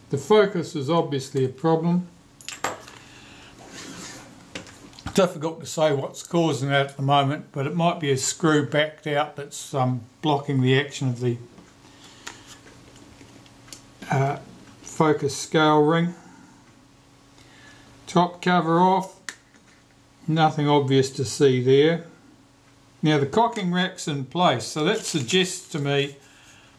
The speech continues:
that if we put the advanced lever back in the correct position, we can make this thing wind again. So whereabouts is this in the cocking ra-,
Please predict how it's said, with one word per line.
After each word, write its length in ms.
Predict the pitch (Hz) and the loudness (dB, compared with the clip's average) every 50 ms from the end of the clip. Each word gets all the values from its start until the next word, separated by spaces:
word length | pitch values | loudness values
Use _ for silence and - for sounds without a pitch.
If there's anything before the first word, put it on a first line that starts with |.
| _ _ - | _ _ -4
that 80 | - 160 | -2 -2
if 180 | 143 143 - 165 | -2 -2 -2 -2
we 100 | 143 123 | -2 -2
put 380 | - - 208 202 202 - - | 0 0 0 0 0 -2 -4
the 260 | - 147 139 139 139 - - - - _ _ _ - _ _ _ _ _ _ _ _ - - - _ _ _ _ _ _ _ _ _ _ _ _ _ _ _ _ - - | 2 2 2 2 2 -4 -6 -10 -18 _ _ _ -20 _ _ _ _ _ _ _ _ -20 -20 -20 _ _ _ _ _ _ _ _ _ _ _ _ _ _ _ _ -8 -6
advanced 580 | 143 131 - - 190 196 190 185 185 - - | -6 -6 -2 0 2 2 2 0 -2 -8 -8
lever 320 | - 165 160 160 147 151 143 | -4 -2 -2 -2 -2 -2 -4
back 480 | - - 160 156 160 160 - - - | -4 -2 -2 -2 -2 -4 -8 -12 -6
in 200 | - 160 147 135 | -4 -2 -2 -2
the 80 | 135 135 | -2 -2
correct 440 | - - 226 262 277 - - - - | -2 0 2 2 2 0 -2 -6 -8
position, 600 | 160 135 120 131 143 147 143 - 175 180 180 170 - - - _ _ _ - | -8 -6 -2 -2 -2 -2 -2 -4 -4 -4 -4 -4 -6 -8 -10 _ _ _ -12
we 140 | 165 147 | -12 -12
can 180 | 127 147 143 143 | -10 -10 -8 -4
make 300 | 151 156 160 156 - - | 0 0 0 -2 -4 -10
this 240 | 156 147 - - - | -10 -10 -10 -12 -12
thing 400 | - 160 139 131 127 131 - - - - _ _ _ _ - 165 170 - _ _ _ _ _ - | -8 -4 -4 -2 -2 -4 -6 -8 -12 -14 _ _ _ _ -16 -16 -16 -18 _ _ _ _ _ -12
wind 420 | 165 156 151 151 143 135 123 113 127 | -8 -6 -4 -4 -4 -4 -6 -6 -10
again. 440 | 151 123 123 120 117 113 107 101 101 _ _ _ _ _ _ _ _ _ _ _ _ _ _ - _ _ _ _ _ - _ _ _ _ _ _ _ _ _ _ _ _ _ _ _ _ _ _ _ _ _ _ _ - - - - - - - - - - - - - - - - - - - - - - - - - - - - - - - - - - - | -12 -12 -12 -12 -12 -12 -12 -16 -16 _ _ _ _ _ _ _ _ _ _ _ _ _ _ -20 _ _ _ _ _ -20 _ _ _ _ _ _ _ _ _ _ _ _ _ _ _ _ _ _ _ _ _ _ _ -20 -20 -20 -20 -20 -20 -20 -20 -20 -20 -20 -20 -20 -20 -20 -20 -20 -20 -20 -20 -20 -20 -20 -20 -20 -20 -20 -20 -20 -20 -20 -20 -20 -16 -10
So 260 | - - - - 139 | -10 -8 -4 -2 0
whereabouts 720 | 135 151 175 196 190 180 160 165 165 160 156 156 - - - | 4 4 6 6 4 2 2 4 4 4 2 0 -4 -4 -2
is 240 | 151 151 143 - - | 0 0 0 -2 0
this 280 | 160 143 135 - - | 0 0 0 0 -2
in 120 | 143 135 127 | -2 0 0
the 80 | 131 | 0
cocking 540 | 123 - - 156 143 135 - - 127 120 117 | -2 0 0 2 2 2 0 -2 -2 -2 0
ra-, 160 | 123 139 - | -2 -4 -4